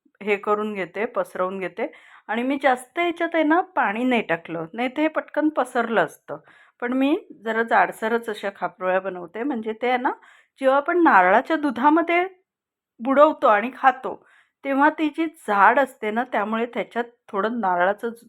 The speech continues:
दूध ॲब्झॉर्ब होते आणि आपण छान त्याला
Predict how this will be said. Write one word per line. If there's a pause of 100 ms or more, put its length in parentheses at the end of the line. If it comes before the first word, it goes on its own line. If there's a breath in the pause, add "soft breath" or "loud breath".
(160)
दूध (220)
ॲब्झॉर्ब
होते (320 loud breath)
आणि
आपण
छान
त्याला